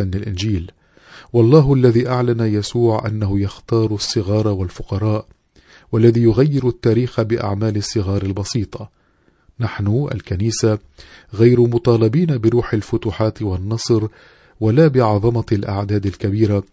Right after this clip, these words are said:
ولا بكبرياء الدنيا. هذا كله خطر علينا. هذه تجربة التباهي بالانتصار. المطلوب منا هو أن نأخذ عبرة من حبة الخردل، فهي صغيرة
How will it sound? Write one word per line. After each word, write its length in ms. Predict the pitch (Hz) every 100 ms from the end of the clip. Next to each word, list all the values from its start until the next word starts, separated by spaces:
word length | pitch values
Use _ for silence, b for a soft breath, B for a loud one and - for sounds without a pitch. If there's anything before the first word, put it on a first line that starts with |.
| _ _ _
ولا 260 | 110 113 143
بكبرياء 680 | 117 - 104 95 95 98 -
الدنيا. 480 | - 90 87 104 - _ _ _ b b b
هذا 260 | - 98 98
كله 420 | - 117 101 95
خطر 560 | - 120 117 107 101 95
علينا. 480 | 98 117 87 101 104 _ _ _ _ _ -
هذه 320 | 107 98 90
تجربة 500 | 92 98 92 104 104 -
التباهي 520 | 98 - 95 110 92
بالانتصار. 800 | 98 101 101 110 - 127 101 - _ b b b b b
المطلوب 540 | 127 117 123 - 175 127
منا 280 | 135 127 110
هو 240 | 117 120
أن 280 | 117 104 107
نأخذ 460 | 135 - 120 104
عبرة 360 | 98 113 110 101 113
من 320 | 98 98 92
حبة 320 | - 107 101 104
الخردل، 640 | 87 - 107 101 98 98 - b b b b
فهي 360 | - 123 123 120
صغيرة 460 | 127 117 143 123